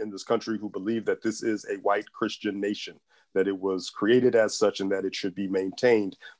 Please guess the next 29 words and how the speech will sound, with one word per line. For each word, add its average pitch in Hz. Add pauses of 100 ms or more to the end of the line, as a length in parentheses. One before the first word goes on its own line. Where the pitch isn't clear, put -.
uh, 101
as 95
such. 92
And 98
to 113
the 104
extent 104
that 104
there 104
are 95
other 107
people, 95 (300)
uh, 98
who 107
have 98
more 104
progressive 98
values, 85
that 87
are 87
more 98
people 101
of 95
color, 82
that 104
there 95
are 92
more 101
people 101